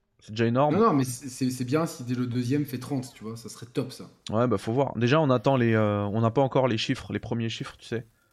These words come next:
Speaker 1: euh, de
Speaker 2: Oui, les midweek, comme on dit.
Speaker 1: Ouais, c'est ça, les midweek, on les a pas, on les a pas encore. Euh, ce serait intéressant parce que ça donnerait un petit peu des indications sur, euh, bah, sur la, la, la, la, l'état de santé de la licence, hein, parce que là, c'est le deuxième jeu.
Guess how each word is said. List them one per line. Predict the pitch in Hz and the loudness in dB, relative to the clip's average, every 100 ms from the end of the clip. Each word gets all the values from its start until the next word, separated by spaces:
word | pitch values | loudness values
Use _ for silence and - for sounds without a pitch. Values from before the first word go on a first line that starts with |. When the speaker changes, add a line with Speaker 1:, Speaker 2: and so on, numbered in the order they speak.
| _ _ _ - | _ _ _ -8
Speaker 1:
euh, | 104 104 104 | -4 -2 -2
de | 101 107 104 101 101 110 101 | -2 -2 0 -2 -2 -2 -4
Speaker 2:
Oui, | 98 - 104 | -6 -12 -10
les | 107 | -4
midweek, | 123 131 131 143 - - | -2 -2 -2 -4 -8 -12
comme | 110 110 | -8 -8
on | |
dit. | 110 | -4
Speaker 1:
Ouais, | 104 117 120 | 0 2 2
c'est | 113 | -2
ça, | 107 113 | -4 -2
les | 113 | 0
midweek, | 117 113 117 110 | -2 -2 -4 -2
on | |
les | 107 107 | -2 0
a | 107 | 2
pas, | 123 120 - - _ - - - - | 2 0 -2 -14 _ -20 -20 -16 -4
on | |
les | 107 110 | 0 2
a | 107 | 2
pas | 120 | 2
encore. | 110 127 147 143 - | 2 2 2 -2 -6
Euh, | 107 107 - - | -4 -2 -4 -8
ce | - | -10
serait | 107 123 | -2 0
intéressant | 117 131 139 | 2 2 2
parce | 123 | 0
que | - | -2
ça | - | 0
donnerait | 107 110 127 | 2 4 2
un | 120 | 0
petit | - | -2
peu | - | -2
des | 117 110 | 0 2
indications | 110 110 113 - 127 | 0 -2 -4 -2 -4
sur, | 110 113 107 | -4 -2 0
euh, | 104 101 107 _ _ _ - _ _ _ _ _ _ _ _ _ _ _ _ _ | 0 -2 -6 _ _ _ -20 _ _ _ _ _ _ _ _ _ _ _ _ _
bah, | 107 | -2
sur | - 110 | 2 4
la, | 110 110 | 4 4
la, | 110 110 | 4 4
la, | 107 110 107 107 104 104 | 4 4 4 2 0 2
la, | 107 - | 0 2
l'état | 131 139 151 | 2 4 2
de | - | 2
santé | 156 147 170 175 _ _ | 0 2 2 0 _ _
de | 110 | 0
la | 110 | 2
licence, | 113 110 165 170 | 2 0 -2 -4
hein, | 117 - _ | -8 -10 _
parce | - | -4
que | 107 | 0
là, | 110 | 0
c'est | 110 | 0
le | |
deuxième | 101 110 110 107 | 0 2 2 2
jeu. | 127 | 0